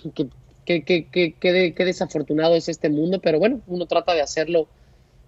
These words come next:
lo suyo, tratar de emparejar eso y que no haya tanta desigualdad con toda la gente a mi alrededor. Y, y sí, obviamente un poco preocupado, pero también estoy, pues, estoy tranquilo, estoy bien,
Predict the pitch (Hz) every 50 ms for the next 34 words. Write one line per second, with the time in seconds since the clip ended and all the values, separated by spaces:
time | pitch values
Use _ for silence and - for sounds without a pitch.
0 | _ - 156 143 - - 175 190 190 190 185 - 156 135 - 156 160 160 165 151
1 | - 143 139 135 131 - 151 151 156 160 156 170 151 - 139 143 147 151 - 160
2 | 151 - 165 156 143 - 143 127 123 120 131 143 139 - 143 135 147 147 147 135
3 | 127 - 139 127 - 147 131 120 120 113 113 117 113 113 113 113 127 147 165 170
4 | 143 127 - - - - - - - - - _ _ _ _ _ _ _ _ _
5 | _ - 190 165 - - 262 320 370 392 311 254 202 208 208 220 202 220 214 180
6 | - 190 - - 208 180 175 151 - - - 156 165 175 202 208 175 170 147 143
7 | - 143 131 156 175 170 - - 175 180 165 - - - - - - - 196 214
8 | - 233 208 185 - - 196 214 226 240 247 254 - _ - - - 180 180 175
9 | 147 156 180 196 220 226 233 240